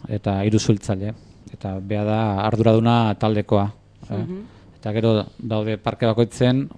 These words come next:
Speaker 1: bueno, ba, bi sargento gure kasun. Beste parke baten bat bakarrekan dago, baino gure mintzat bi sargento daude, eh? Horiek egiten dute, ba, astelehenetikan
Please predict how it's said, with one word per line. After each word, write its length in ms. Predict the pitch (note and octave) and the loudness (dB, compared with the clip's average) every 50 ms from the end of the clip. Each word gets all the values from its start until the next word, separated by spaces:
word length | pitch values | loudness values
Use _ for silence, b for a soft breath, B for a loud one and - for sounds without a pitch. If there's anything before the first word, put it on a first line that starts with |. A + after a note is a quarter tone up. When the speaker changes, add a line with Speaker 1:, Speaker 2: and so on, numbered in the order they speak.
| - - | -20 -18
Speaker 1:
bueno, 340 | A#2 A#2+ A#2 G#2 G#2 G#2+ - - - - - - - - - - _ _ - - - | -14 -10 -8 -8 -8 -8 -10 -14 -16 -18 -18 -18 -18 -20 -20 -20 _ _ -20 -16 -10
ba, 140 | B2 A2 G#2 | -8 -8 -8
bi 240 | G2+ A2 G#2 A2 G#2 | -6 -2 0 0 2
sargento 540 | - - A2+ - - A2+ G#2 - A2 G2+ F#2 | 4 4 4 4 2 0 0 2 0 0 0
gure 160 | G#2 G#2 G#2 | 0 -2 -2
kasun. 400 | - - G2 - - G2+ F#2+ F#2+ G2 | -2 -4 -6 -6 -6 -8 -8 -8 -10
Beste 280 | - A2 G#2 - - A2 | -8 -10 -6 -4 -4 -2
parke 280 | - A#2 A2 - - A2 | -2 -2 -4 -2 -2 0
baten 680 | A2 A2 G#2+ - A#2 A2+ A2+ A2+ A2+ A2 A2 G#2+ G2+ | 0 -2 0 2 2 2 4 4 2 0 -2 -4 0
bat 200 | G2+ A2+ A2+ - | 0 0 0 0
bakarrekan 440 | - - A#2 A2 A2+ G2+ A#2 A2+ A2 | 0 -2 0 0 0 0 0 -2 0
dago, 220 | A2 A2+ B2 C#3 | 2 2 2 4
baino 440 | C3 A#2+ G#2 G2 G2 G2 G2 G2 G#2+ B B B B B B B B B B B B B B B - | 2 2 0 0 -2 -2 -2 -4 -6 B B B B B B B B B B B B B B B -2
gure 200 | - A2+ A2 A#2 A2+ | 0 4 4 4 4
mintzat 300 | A2 A2 - - A2+ A2 | 4 0 0 0 0 2
bi 100 | A2 G2+ | 2 0
sargento 460 | - A2 G#2 - - F#2+ F#2 G2+ F#2 | 2 0 -2 0 -4 -4 -4 -2 -4
daude, 320 | F#2 F#2 F#2 F#2 F2+ F2+ F2 - - - - | -2 -2 -4 -4 -6 -8 -10 -14 -20 -12 -10
eh? 140 | G#2+ G#2+ A2+ G#2+ | -8 -6 -6 -4
Horiek 240 | - A2+ A2 G#2 G#2 - | -2 -2 0 0 -2 -4
egiten 220 | - - A2 G#2+ | -2 -2 0 2
dute, 520 | A2 G#2+ - A2+ A2 A2 G#2+ G2+ F#2+ F#2+ - b b b b b b b b b b b b b - | 2 2 4 4 4 4 4 2 0 -4 -10 b b b b b b b b b b b b b -8
ba, 440 | A#2 G#2+ G2+ F#2+ F#2 F#2 F#2 - - | -4 -2 -2 -2 -2 -4 -6 -8 -8
astelehenetikan 1200 | - A#2+ - - - A2 A2 A#2 B2 A2 A2+ A#2+ A#2+ B2 A#2+ A#2+ A#2+ A#2 A2+ A2 G#2+ G2+ G2 G2 | -10 -10 -8 -4 -2 0 4 4 4 4 2 2 4 4 4 4 2 2 0 -2 -2 -4 -4 -6